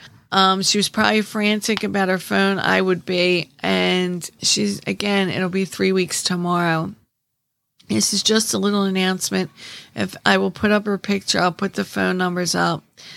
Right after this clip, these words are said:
Anybody could look or find Casey. It would be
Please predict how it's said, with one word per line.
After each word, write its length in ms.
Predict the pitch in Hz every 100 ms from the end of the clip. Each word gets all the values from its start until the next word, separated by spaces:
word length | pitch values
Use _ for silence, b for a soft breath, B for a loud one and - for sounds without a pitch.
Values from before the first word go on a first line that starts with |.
| B B B
Anybody 640 | - 220 226 208 196 185
could 400 | - 190 180 -
look 340 | 196 190 - -
or 140 | 185
find 360 | - 185 180 170
Casey. 560 | 185 175 175 180 - -
It 80 |
would 200 | 190 -
be 260 | - 90